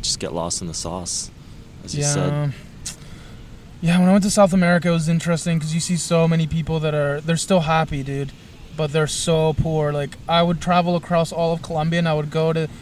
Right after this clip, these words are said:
Speaker 2: I speak Spanish, so I would start talking to the housekeepers and whatnot, and they'd be like, "Wow, I don't know how you foreigners travel so much. I've never
Speaker 1: You're a
Speaker 2: even,
Speaker 1: gringo,
Speaker 2: I've
Speaker 1: eh?
Speaker 2: never even left my town."
Speaker 1: Wow.
Speaker 2: And then they,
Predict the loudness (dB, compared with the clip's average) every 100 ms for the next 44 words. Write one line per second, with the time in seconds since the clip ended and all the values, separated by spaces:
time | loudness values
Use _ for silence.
0 | -8 -4 -2 -2 -2 0 0 0 -2 -2
1 | -4 -4 -12 -6 -2 2 2 4 2 2
2 | 2 2 2 -2 -2 -2 -2 -2 -4 -4
3 | -6 -12 -20 -18 -8 -4 -2 -4 -4 -4
4 | -2 -4 -4 -2 0 4 4 2 2 2
5 | 4 2 0 0 2 4 2 -2 -2 2
6 | 4 4 2 0 0 0 -2 -6 -10 -18
7 | -18 -2 2 4 4 4 6 4 4 4
8 | 4 4 4 6 6 6 4 4 4 4
9 | 2 2 2 -2 0 2 4 4 2 -2
10 | -10 -14 -6 -2 -2 -4 -2 4 6 6
11 | 6 6 4